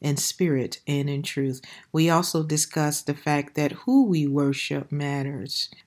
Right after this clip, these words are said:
because idolatry, as we know, will separate you from the things of God. And it's one of the things that God hates. We talked about how we worship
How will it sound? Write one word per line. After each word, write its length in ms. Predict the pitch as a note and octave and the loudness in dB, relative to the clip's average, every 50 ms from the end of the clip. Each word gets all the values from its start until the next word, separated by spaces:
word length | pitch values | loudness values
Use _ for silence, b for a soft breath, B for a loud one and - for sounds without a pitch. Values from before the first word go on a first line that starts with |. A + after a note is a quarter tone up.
| B - | B -2
because 400 | D#3 D3 - - D#3+ D3+ D3 - | -2 -2 0 0 0 0 0 2
idolatry, 1000 | C3+ D3 D3 C#3+ D3 D3+ D3 D3+ D#3 D#3 D#3+ D#3+ D#3 - - C#3+ C#3+ C#3 C#3 | 2 2 2 2 2 2 4 4 4 4 2 0 0 -2 -2 0 0 0 0
as 180 | C#3 C#3+ - - | 0 -2 -2 -2
we 140 | C#3+ C#3+ C#3+ | 0 0 0
know, 500 | D3 D3+ D#3 D3 C3 B2 B2 C#3+ D3+ D#3 _ _ | 0 0 0 0 -2 -2 -4 -4 -6 -8 _ _
will 200 | - D3+ D3 D3 | 0 2 2 4
separate 800 | D3 - - - - G3 F#3+ F#3 D#3+ D3+ D3 C#3 C3 C3 - - | 4 4 2 2 2 2 0 0 0 0 2 2 0 -2 -2 -2
you 240 | C3 C#3 C3+ C#3 C#3+ | -2 0 0 0 0
from 540 | C#3+ - - - D3+ C#3 B2 A2+ G#2+ G#2 - - - | -2 -6 -6 -4 -4 -4 -4 -8 -10 -12 -12 -8 -4
the 120 | D3+ D3 | -4 -4
things 480 | C#3+ - D#3 D3 C#3+ C#3+ C#3 C#3 - C3+ | -2 -2 -2 -2 -2 -2 -4 -4 -4 -4
of 100 | B2+ C3 | -4 -4
God. 380 | - A#2 A#2 A#2+ - - - | -6 -6 -6 -6 -6 -6 -4
And 160 | - D3+ D#3 | -2 0 2
it's 180 | D3+ D3+ - - | 2 2 2 0
one 100 | F3 F3 | 0 0
of 60 | E3 | 0
the 120 | D#3 D3+ C#3+ | 0 -2 -2
things 360 | - D3+ D3 D3 D3 D3 - | -2 -2 -2 -2 -2 -4 -4
that 160 | - C#3 C3+ | -4 -4 -2
God 280 | - C3+ C3+ C3 C3 C#3+ | -2 -2 -2 -2 -4 -4
hates. 500 | D3+ D3+ B2 - - - - - - - B B B B - | -2 -2 -2 -4 -4 -8 -8 -8 -8 -8 B B B B -6
We 80 | D3+ | -4
talked 300 | D3 - D3+ C#3 C#3 - | -2 0 0 0 0 0
about 300 | D#3 D3+ D3+ D3 C#3 - | 0 0 2 2 0 0
how 280 | - - F3+ F#3+ G3 F3+ | -2 0 0 2 2 2
we 240 | D#3 C#3 C#3 C#3 C3+ | 0 0 0 0 0
worship 640 | C3+ C3 C#3+ C3+ C3 C3 - - - - - - | 0 -2 -2 -2 -2 -4 -4 -6 -8 -10 -10 -12